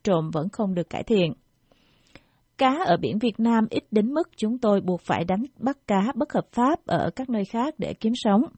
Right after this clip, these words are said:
E J F dẫn lời các thuyền trưởng và thuyền viên người Việt cho biết. Báo cáo mới của E J F được thực hiện dựa trên cuộc khảo sát hai trăm ba mươi chín thuyền viên từ bốn mươi mốt tàu cá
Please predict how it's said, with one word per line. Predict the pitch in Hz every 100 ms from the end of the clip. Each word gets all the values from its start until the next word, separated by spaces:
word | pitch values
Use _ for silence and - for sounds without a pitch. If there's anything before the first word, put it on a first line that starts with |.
| _ _ _ - _ _
E | - 208
J | 196 - 185 180
F | 220 -
dẫn | 170 160 202
lời | 240 175
các | 156 233 -
thuyền | 190 170
trưởng | 185 120 113
và | 220 196
thuyền | 196 165 170
viên | 196 185
người | 175 165
Việt | 170 151
cho | 185 165
biết. | 190 302 _ _ _ _ _ _ _ _ -
Báo | 233 302
cáo | 330
mới | 330 269 311
của | 359 202
E | 220
J | 214 220 196
F | 214 294 -
được | 196 -
thực | 190
hiện | - 175 170
dựa | 175 160
trên | - 240 214
cuộc | 202
khảo | - -
sát | - 262 330 -
hai | 233 214
trăm | 214 202
ba | 202
mươi | 196 190
chín | 202 277
thuyền | 247 180
viên | 170 208 196 - - _
từ | - 226
bốn | 202 208 302
mươi | 247
mốt | 269 339
tàu | 214 185
cá | 196